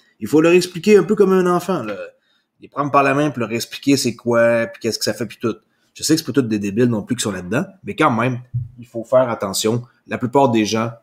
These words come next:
qui sont dans le domaine, là-bas, euh, c'est des vieux jeux, puis ils ont une vieille mentalité. Alors, en termes absolus et relatifs, le dollar est bien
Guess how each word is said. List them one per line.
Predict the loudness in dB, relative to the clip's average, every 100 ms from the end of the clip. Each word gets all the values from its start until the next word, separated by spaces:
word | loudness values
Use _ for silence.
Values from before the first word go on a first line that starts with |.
| _ _ _
qui | -14
sont | -6 -4 -4 -12 _ -20 -6
dans | -2 0
le | -2
domaine, | -2 -2 -2 -4 -10 _ _ -8
là-bas, | -6 -4 -4 -4 -8 _ _ _ -14
euh, | -8 -4 0
c'est | 2
des | 4
vieux | 2 4 2
jeux, | 2 0 0
puis | -2 -4
ils |
ont | -2
une | 4
vieille | 4
mentalité. | 4 2 -2 -6 -8 -8 _
Alors, | -8 -4 -2
en | 2
termes | 4 4 0 0
absolus | -2 2 4 6 4 0
et | -4 -2
relatifs, | -2 -2 0 0 -2
le | -2
dollar | 0 2 4 2 -2
est | -10
bien | -2 -2